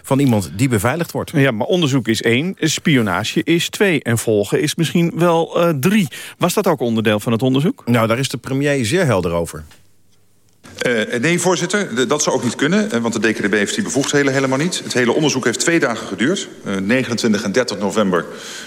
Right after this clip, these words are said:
Speaker 3: eh, tweeduizend. En dat heeft naslag betrokken, betroffen bij B V D. Dat is ook waar de heer Van Raak gisteren aan refereert. Dat gebeurt ook bij een aantredend bewindspersoon.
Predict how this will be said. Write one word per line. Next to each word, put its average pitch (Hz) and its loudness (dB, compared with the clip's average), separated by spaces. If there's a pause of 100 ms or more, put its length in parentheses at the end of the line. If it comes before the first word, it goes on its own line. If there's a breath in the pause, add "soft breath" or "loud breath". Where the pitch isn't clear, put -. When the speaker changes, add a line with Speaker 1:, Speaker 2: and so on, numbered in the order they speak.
(100)
Speaker 3:
eh, - -4
tweeduizend. 110 0
En 104 -2
dat 98 -2
heeft 92 0
naslag 123 -2
betrokken, 131 -2 (580 loud breath)
betroffen - 0
bij 92 0 (160)
B - 2
V 127 0
D. 135 0
Dat 95 -4
is 92 -6
ook 90 -6
waar 95 -2
de 90 0
heer 87 0
Van 92 -4
Raak 104 -2
gisteren 110 0
aan 101 -2
refereert. 110 0
Dat 90 -4
gebeurt 92 0
ook 90 -2
bij 90 0
een 82 -6 (120)
aantredend 92 0
bewindspersoon. 110 0